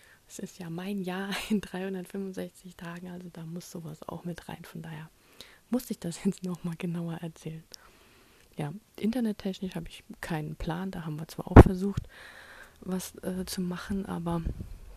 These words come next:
die Lämpchen blinken und zucken, aber da, ja,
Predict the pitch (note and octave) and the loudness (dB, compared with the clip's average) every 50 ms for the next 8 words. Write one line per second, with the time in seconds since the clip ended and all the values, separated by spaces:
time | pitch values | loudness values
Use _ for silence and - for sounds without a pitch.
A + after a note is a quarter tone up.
0 | - - - - - - - - F3+ F3 F#3+ F#3+ - - F#3+ F3+ - - - G3 | -16 -16 -16 -18 -20 -2 0 2 4 4 2 0 -2 -2 -2 12 12 12 12 12
1 | G#3 G3+ F#3+ F#3+ F3+ E3+ E3+ - - - - - - G#3+ G#3+ G#3 - E3 D#3+ D#3+ | 12 8 6 4 4 2 -2 0 2 2 2 2 0 -2 0 0 -2 -2 -2 -4
2 | D#3+ - - - - - - - - - - - - - - - - - - - | -6 -8 -14 -20 -20 -20 -20 -20 -20 -20 -20 -16 -14 -14 -14 -14 -16 -20 -20 -20
3 | - - - - - - - - - - - - - - - - - - - F#3 | -20 -20 -20 -20 -20 -20 -20 -20 -20 -20 -20 -20 -2 2 4 4 4 2 0 -4
4 | E3+ D#3+ D#3+ - - - - - - - - - - - - - - - - - | -4 -6 -8 -12 -14 0 4 6 8 10 10 8 6 4 -2 -12 -20 -20 -20 -20
5 | - - - - - E3+ D#3+ D3+ - | -20 -20 -20 -12 -8 -8 -6 -6 -6